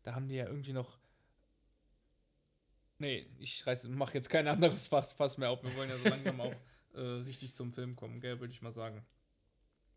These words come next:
Speaker 1: Ähm, genau, was natürlich auch noch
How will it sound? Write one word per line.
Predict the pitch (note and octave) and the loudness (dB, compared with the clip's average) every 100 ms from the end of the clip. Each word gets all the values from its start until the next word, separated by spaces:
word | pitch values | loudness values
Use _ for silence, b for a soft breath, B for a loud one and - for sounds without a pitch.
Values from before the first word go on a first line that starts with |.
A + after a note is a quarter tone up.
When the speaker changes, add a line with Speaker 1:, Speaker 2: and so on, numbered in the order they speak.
| - - _ | -16 -16 _
Speaker 1:
Ähm, | C#3 B2+ B2 B2 B2 - _ | -6 -4 -4 -6 -8 -12 _
genau, | - D3+ C3+ | -6 -2 0
was | C3 C3 | 0 0
natürlich | E3 D#3+ A3+ - | 0 0 -2 0
auch | G#3+ | 2
noch | A3+ | 2